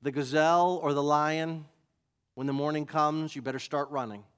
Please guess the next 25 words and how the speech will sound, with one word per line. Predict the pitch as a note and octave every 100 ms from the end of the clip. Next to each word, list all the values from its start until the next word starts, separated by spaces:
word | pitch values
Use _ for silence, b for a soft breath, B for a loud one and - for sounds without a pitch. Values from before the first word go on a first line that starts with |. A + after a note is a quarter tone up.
| _ _ _ _ _ _ _ _ _ _ _ _ _ _ _ _ _ _ _ _ _
Because | C#3 - D3+ A#2+ -
w-, | - C3+ -
both, | A#2 D3+ E3+ D#3+ C3 - - - _ _ _ -
whether | C#3 D#3
you're | D#3+
the | D3 D3
gazelle | C#3 C3 D3 D#3 F3+
or | E3+
whether | C#3+ D3
you're | D3+ D3+
the | C#3+ C#3+
lion, | D#3 D3+ C3+
you're | B2+ B2
gonna | C3 B2+
give | B2+
an | C3
account | B2 C3 A2 -
to | A#2
God. | A2 F2+ A#1 - _ _ _ _ _ _ _ _ _ _ _ _ _ _ _ _ _ _ _ _ _ _ _ _ _ _
And | C3+ B2+
God | C3+ D#3 D#3+
wants | C3+ C3 C#3 -
to | C3
take | - - E3 E3+ E3
this | D#3 D3+ -